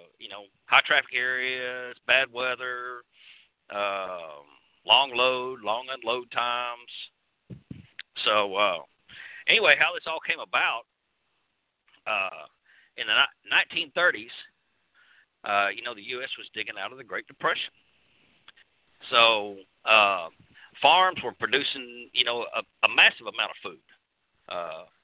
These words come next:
food, meat, and what have you. Um, and there was no refrigeration on trucks.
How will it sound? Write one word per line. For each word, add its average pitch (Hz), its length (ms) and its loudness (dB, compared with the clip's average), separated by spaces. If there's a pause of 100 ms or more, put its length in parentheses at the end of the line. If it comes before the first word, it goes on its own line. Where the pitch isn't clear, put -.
(400)
food, 131 520 0
meat, 127 300 2 (200)
and 104 100 -16
what 117 160 0
have 117 280 4
you. - 720 -14
Um, 95 460 2 (760)
and 117 720 0
there 139 100 -4
was 175 140 -16
no 160 140 -10
refrigeration 180 680 -8
on 98 160 -20
trucks. - 340 -10